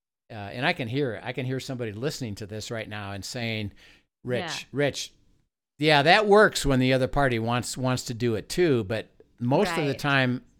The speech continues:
Speaker 1: the parties that I'm involved in, they don't wanna do any of that stuff.
Speaker 2: Mm-hmm.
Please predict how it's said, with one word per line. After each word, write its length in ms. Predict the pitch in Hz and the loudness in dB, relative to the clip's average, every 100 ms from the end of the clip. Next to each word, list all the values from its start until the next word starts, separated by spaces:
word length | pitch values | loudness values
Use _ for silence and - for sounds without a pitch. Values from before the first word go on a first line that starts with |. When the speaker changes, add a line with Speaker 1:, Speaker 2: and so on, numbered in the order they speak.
| _ | _
Speaker 1:
the 100 | 120 | -2
parties 380 | - 175 156 113 | 4 4 4 0
that 80 | 117 | 0
I'm 220 | 170 220 | 0 0
involved 420 | 143 117 113 110 | 0 0 0 0
in, 220 | 113 110 101 - - _ _ | -4 -6 -8 -16 -20 _ _
they 100 | 170 | -2
don't 120 | 226 156 | 0 -2
wanna 180 | 131 | -4
do 220 | 120 135 156 | -2 -2 -2
any 200 | 220 208 | -2 -4
of 80 | |
that 200 | 95 - | -4 -8
stuff. 300 | 208 208 202 | -8 -8 -8
Speaker 2:
Mm-hmm. 260 | 202 190 185 | -8 -12 -14